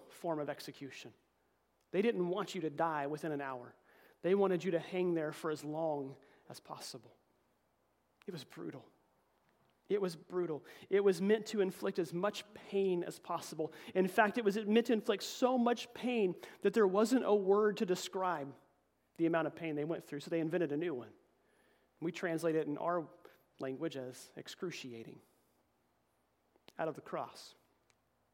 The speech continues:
The crucifixion was done by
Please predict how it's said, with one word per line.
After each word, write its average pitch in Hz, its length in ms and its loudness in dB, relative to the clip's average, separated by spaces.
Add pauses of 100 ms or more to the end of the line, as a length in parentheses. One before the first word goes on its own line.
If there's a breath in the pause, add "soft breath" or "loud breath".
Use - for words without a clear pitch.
(1600 loud breath)
The 151 80 -8
crucifixion 196 800 0
was 170 200 0
done 185 340 4
by 165 240 2